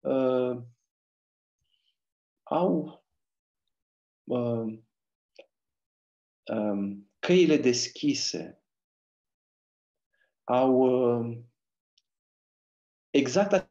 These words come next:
aceleași șanse pe care le-am avut și eu de evoluție. Uh, că, uh, într-o bună zi, poate, o să mă bucur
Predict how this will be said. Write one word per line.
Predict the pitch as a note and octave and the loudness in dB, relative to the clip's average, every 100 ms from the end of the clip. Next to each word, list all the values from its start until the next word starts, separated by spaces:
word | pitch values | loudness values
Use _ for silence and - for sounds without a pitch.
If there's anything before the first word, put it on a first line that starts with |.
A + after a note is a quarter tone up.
| _ | _
aceleași | F3+ F3+ F3 - | -2 0 2 2
șanse | - F#3 C#3+ - - - _ | 2 0 -2 -4 -10 -14 _
pe | - | -4
care | B2 | -2
le-am | B2+ B2 | 0 2
avut | C3 C#3+ | 0 -2
și | - C#3 | -4 0
eu | C#3 G2 - _ _ _ _ | 0 0 -6 _ _ _ _
de | A2 A2+ | 2 2
evoluție. | A2+ A2+ A2+ F#2+ - - - G2 _ _ _ _ _ _ - _ _ _ _ _ _ _ _ | 4 2 2 -2 -6 -14 -16 -20 _ _ _ _ _ _ -20 _ _ _ _ _ _ _ _
Uh, | A2+ A2 G#2+ G#2 G#2 G2+ G#2 G#2 - _ _ _ _ _ _ _ _ _ _ | -4 0 0 0 0 -2 -6 -12 -20 _ _ _ _ _ _ _ _ _ _
că, | - C#3+ C3+ C3 B2 - _ _ _ _ _ _ _ _ _ _ _ _ _ _ _ _ | 0 2 4 2 0 -6 _ _ _ _ _ _ _ _ _ _ _ _ _ _ _ _
uh, | - - A2+ A2 G2+ _ _ _ _ - | -12 -4 -2 -2 -6 _ _ _ _ 0
într-o | C#3+ D3+ D#3+ | 0 2 2
bună | D3 F#3 D#3+ | 4 4 4
zi, | B2 F3+ F3 | 2 0 -2
poate, | F3+ C3+ C#3+ - E3+ E3+ D#3+ D#3 | 2 0 0 -2 0 2 2 0
o | - | 0
să | D3 D#3 | 0 4
mă | D3+ | 2
bucur | C3 A#2+ D#3 - E3 E3 F3 C#3+ | 2 0 0 0 2 2 2 -6